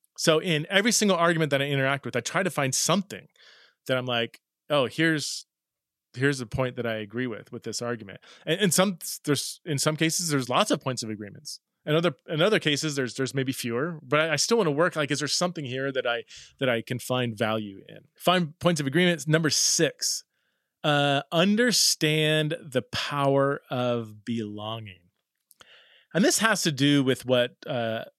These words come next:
Jonathan Haidt calls our, our hive switch or our hive mind, as in, you know, beehives,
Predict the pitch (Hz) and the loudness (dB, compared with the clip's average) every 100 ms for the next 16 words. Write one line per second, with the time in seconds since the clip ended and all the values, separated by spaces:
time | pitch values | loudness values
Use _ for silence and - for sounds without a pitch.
0 | _ _ 156 139 143 143 123 - 143 139 | _ _ -2 0 2 0 -2 0 0 0
1 | - - 131 127 120 113 104 104 107 104 | -2 2 4 4 0 -4 -4 -6 -8 -8
2 | 95 - 131 135 131 123 - - - 127 | -4 0 2 2 0 -2 -6 -4 -2 0
3 | 131 131 110 98 98 - 131 131 113 120 | 0 -2 -6 -6 -6 -2 0 0 -2 -4
4 | 123 123 123 113 107 104 - - 117 95 | -2 -2 -2 -4 -4 -10 -16 -14 -14 -12
5 | 120 120 107 120 120 113 - | -8 -6 -4 -6 -8 -10 -14